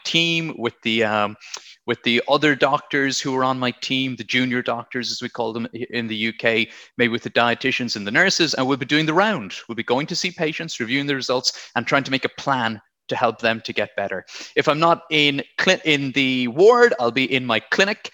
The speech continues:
seeing patients at the outpatient department. Um, and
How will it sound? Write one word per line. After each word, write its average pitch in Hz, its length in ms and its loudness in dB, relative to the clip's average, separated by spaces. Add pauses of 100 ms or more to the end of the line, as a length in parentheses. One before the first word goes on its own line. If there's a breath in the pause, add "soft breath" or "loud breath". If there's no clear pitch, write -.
(180 soft breath)
seeing 127 360 2
patients 120 600 -2 (100)
at 107 160 -6
the 113 220 -2
outpatient 139 460 -4
department. 131 600 -6 (320 loud breath)
Um, 131 560 2 (180)
and 135 280 0